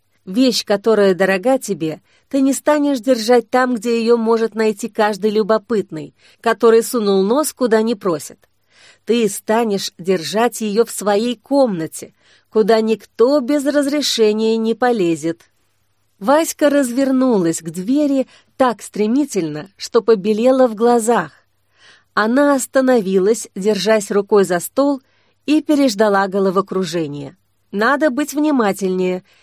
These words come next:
Ей уже не так просто, как прежде, скакать по коридору.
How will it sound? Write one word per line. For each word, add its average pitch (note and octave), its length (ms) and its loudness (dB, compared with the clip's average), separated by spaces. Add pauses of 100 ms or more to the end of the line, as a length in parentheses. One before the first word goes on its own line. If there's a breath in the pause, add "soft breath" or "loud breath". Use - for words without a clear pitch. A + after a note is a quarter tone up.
(120)
Ей B3 280 0
уже C#4+ 240 0
не D#4 160 0
так G3+ 320 -2
просто, G3+ 380 -2
как A3+ 220 -2
прежде, E3 600 -4
скакать A#3 540 -4
по G3 100 -10
коридору. F#3+ 580 -2